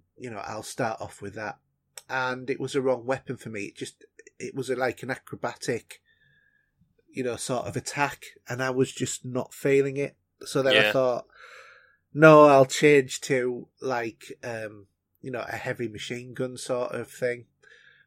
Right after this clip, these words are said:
Speaker 1: Apart from it was more like a rocket launcher, which I selected. I think I selected the wrong one.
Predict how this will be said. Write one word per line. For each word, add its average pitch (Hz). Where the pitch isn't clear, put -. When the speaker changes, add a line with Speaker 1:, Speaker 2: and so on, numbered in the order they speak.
Speaker 1:
Apart 135
from 120
it 113
was -
more 120
like -
a 143
rocket -
launcher, 120
which 117
I -
selected. -
I 113
think 117
I -
selected -
the 113
wrong 113
one. 110